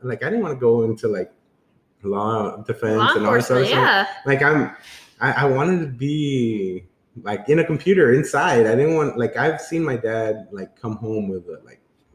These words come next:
Speaker 1: just bruised face
Speaker 2: Yeah.
Speaker 1: because someone hit him with an iron. I've seen him get beat up. I'm, I'm like, "Why would I want that
Speaker 2: You're like,
Speaker 1: in
Speaker 2: "I
Speaker 1: my
Speaker 2: don't want
Speaker 1: life?"
Speaker 2: that,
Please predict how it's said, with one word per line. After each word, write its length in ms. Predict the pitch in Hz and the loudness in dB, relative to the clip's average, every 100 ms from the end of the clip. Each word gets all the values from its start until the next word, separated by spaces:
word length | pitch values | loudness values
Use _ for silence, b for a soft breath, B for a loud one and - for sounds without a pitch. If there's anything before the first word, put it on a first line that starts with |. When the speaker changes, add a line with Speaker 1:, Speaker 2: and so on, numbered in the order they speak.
| - | -10
Speaker 1:
just 260 | - - | -10 -2
bruised 360 | 139 165 131 - | 4 4 4 4
face 100 | 123 | 4
Speaker 2:
Yeah. 120 | 107 | 4
Speaker 1:
because 200 | 110 110 | 2 -2
someone 220 | 123 131 127 | -2 0 2
hit 140 | 123 | 2
him 100 | 120 | 0
with 120 | 107 | 0
an 100 | 98 | -2
iron. 320 | 98 104 82 - b b b | -2 -4 -8 -14 b b b
I've 180 | 110 113 | -4 -4
seen 220 | - 151 | -2 0
him 180 | 135 117 | 0 0
get 260 | 120 - | -2 -2
beat 160 | 131 120 | -4 -2
up. 200 | 117 - | -2 -2
I'm, 100 | 110 - - | -6 -8 -4
I'm 200 | 120 135 | -2 0
like, 180 | 123 - - _ - - _ | -2 -4 -12 _ -20 -20 _
"Why 140 | 107 160 | -12 -6
would 160 | 196 | -6
I 100 | 143 92 | -6 -10
want 260 | 104 196 - | -8 -6 -4
that 160 | 277 | -4
Speaker 2:
You're 140 | 320 339 | -2 -2
like, 140 | 359 | -2
Speaker 1:
in 60 | 233 | 0
Speaker 2:
"I 20 | |
Speaker 1:
my 40 | 285 | 2
Speaker 2:
don't 100 | 427 | 4
want 100 | 440 | 4
Speaker 1:
life?" 60 | 440 | 2
Speaker 2:
that, 120 | 427 | -2